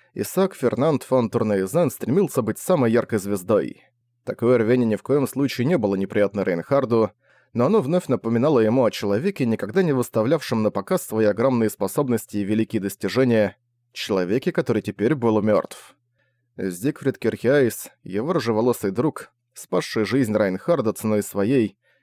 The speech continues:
никогда бы не потерпел такой заносчивости. Хотя Райнхард знал, что сравнивать этих двоих не имеет смысла,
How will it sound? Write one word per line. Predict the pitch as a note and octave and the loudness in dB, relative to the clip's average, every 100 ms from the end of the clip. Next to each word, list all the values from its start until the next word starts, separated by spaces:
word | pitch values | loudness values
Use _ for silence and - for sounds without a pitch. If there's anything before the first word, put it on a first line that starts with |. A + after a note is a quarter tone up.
| - | -6
никогда | F3+ G3 E3+ E3 | -2 0 2 2
бы | G#2+ | 2
не | G2 | -2
потерпел | G#2 G#2 G#2 A2+ B2 | -2 -2 0 2 2
такой | A2+ - G#2+ | 0 0 0
заносчивости. | G#2+ G#2+ G#2 - F2+ F2+ - F2 G1+ - _ _ _ _ - | 2 0 0 -4 -6 -8 -8 -6 -6 -10 _ _ _ _ -6
Хотя | F#2+ G#2 A2 | -4 2 2
Райнхард | A2+ G2+ A#2 G2+ G2 | 2 0 0 -2 -2
знал, | A2+ D#3 | 0 2
что | A2+ G#2+ | 2 -2
сравнивать | F#2+ - G#2+ G#2 G#2 - | -4 0 0 0 -2 -4
этих | G#2 G2+ | -10 -2
двоих | G#2 G2+ A#2 | 0 0 0
не | C3 | 2
имеет | A2+ F#2 | 2 0
смысла, | - F#2 C#3 - A2 G2+ | -4 -2 -2 0 2 2